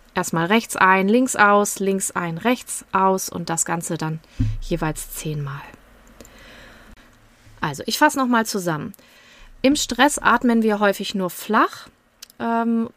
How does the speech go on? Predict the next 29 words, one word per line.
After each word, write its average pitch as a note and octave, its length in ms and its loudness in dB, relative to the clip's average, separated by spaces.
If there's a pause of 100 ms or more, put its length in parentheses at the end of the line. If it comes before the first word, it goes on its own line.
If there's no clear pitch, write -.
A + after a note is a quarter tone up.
und G#3+ 260 -2
es G#3+ 100 -6
kann B3+ 320 2
sogar A3+ 260 0
bis B3+ 200 -2
zu A3 160 -4
Hyperventilation B3 920 2
gehen, G#3+ 220 0
wenn G#3 100 -2
man F#3+ 140 -2
vergisst - 480 -6
auszuatmen. C4 840 0 (640)
Das G#3 200 -4
ist G#3+ 140 -4
der A3 100 2
Moment, G#3 340 2
wo G#3 80 -2
dann G3+ 200 2
in F#3+ 160 -2
Filmen A#3+ 360 4
immer G#3 180 -2
diese F#3+ 220 -2
Pla-, B3+ 240 -2
äh, G3+ 180 -2
Papiertüten D4 640 -2
in, A3+ 200 0
zum A3+ 160 -6
Einsatz A#3 400 0
kommen, G#3 320 0